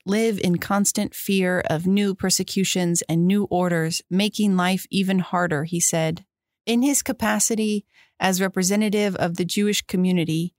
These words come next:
he had many contacts with the German authorities, the army, Gestapo, and Nazi Party officials. He came to the conclusion that the Nazis'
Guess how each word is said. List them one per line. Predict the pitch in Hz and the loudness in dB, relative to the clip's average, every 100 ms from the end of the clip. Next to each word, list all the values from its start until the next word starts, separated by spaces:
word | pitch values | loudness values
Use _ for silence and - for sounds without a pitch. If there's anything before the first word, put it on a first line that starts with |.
| _ | _
he | - 247 | -4 -2
had | 240 226 185 | 2 2 2
many | 202 233 | 2 2
contacts | 226 - 214 202 175 156 - | -2 -2 -2 0 -2 -2 -4
with | 190 | -6
the | 180 | -4
German | 170 196 196 196 190 | -2 0 2 2 2
authorities, | 175 - 185 170 147 147 - - _ _ - | 0 0 0 0 0 0 -2 -4 _ _ -6
the | 180 175 | -2 0
army, | 180 190 202 208 | 2 2 2 2
Gestapo, | 196 185 - 180 185 196 185 180 180 _ _ _ - | 2 0 2 0 0 0 0 0 -2 _ _ _ -2
and | 190 196 | 2 4
Nazi | 196 202 214 | 2 2 -2
Party | - 185 185 | 0 0 0
officials. | - 175 180 - 151 - - - _ _ _ _ - | 0 -2 -2 -2 -2 -2 -4 -6 _ _ _ _ -12
He | - 214 | -4 -2
came | - 254 269 | 0 0 0
to | 233 | 0
the | 220 | -2
conclusion | - 196 - 220 214 190 175 165 - | -2 -2 0 0 2 2 0 -2 -2
that | 175 175 | -4 0
the | 185 | 0
Nazis' | 180 196 208 220 202 | 2 2 0 0 0